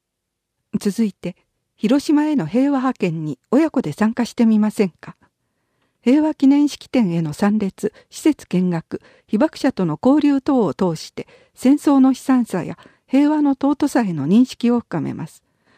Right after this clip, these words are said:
派遣された方には、報告書の作成、報告会での発表、十月六日日曜開催予定など、区の平和事業にご協力いただきます。派遣期間、八月五日月曜から七日水曜。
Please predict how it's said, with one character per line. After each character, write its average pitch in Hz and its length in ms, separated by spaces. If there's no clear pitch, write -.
派 196 120
遣 277 200
さ 277 100
れ 262 120
た 262 100
方 240 240
に 196 120
は、 - 160
報 285 200
告 294 220
書 277 140
の 160 80
作 - 260
成、 147 320
報 285 200
告 - 260
会 175 240
で 220 100
の 170 100
発 139 200
表、 139 200
十 254 180
月 247 260
六 214 160
日 208 140
日 202 280
曜 247 160
開 175 180
催 170 280
予 160 120
定 - 300
な 175 140
ど、 - 140
区 320 100
の 269 120
平 262 240
和 294 100
事 277 140
業 180 200
に 131 120
ご 165 120
協 214 240
力 190 240
い 156 60
た 143 120
だ 131 120
き - 140
ま 127 120
す。 - 180
派 190 120
遣 233 240
期 - 120
間、 - 280
八 226 240
月 277 240
五 233 200
日 208 120
月 196 260
曜 220 180
か 143 160
ら - 200
七 202 240
日 202 120
水 170 300
曜。 151 240